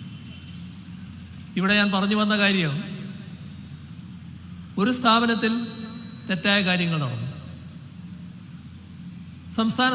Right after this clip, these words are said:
സർക്കാർ ഫലപ്രദമായി അതിൽ ഇടപെട്ടു, എല്ലാ ഏജൻസികളും ഇടപെട്ടു. ഈ പറഞ്ഞ പുറം ഏജൻസി വന്നു,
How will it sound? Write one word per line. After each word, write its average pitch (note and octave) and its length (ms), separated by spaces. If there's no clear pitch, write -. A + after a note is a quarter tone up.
സർക്കാർ A3 320
ഫലപ്രദമായി G#3 540
അതിൽ F#3 160
ഇടപെട്ടു, F#3+ 320
എല്ലാ G3 160
ഏജൻസികളും F3+ 560
ഇടപെട്ടു. A#2 280
ഈ G3+ 40
പറഞ്ഞ G3+ 200
പുറം F#3+ 200
ഏജൻസി D#3+ 380
വന്നു, A#2 180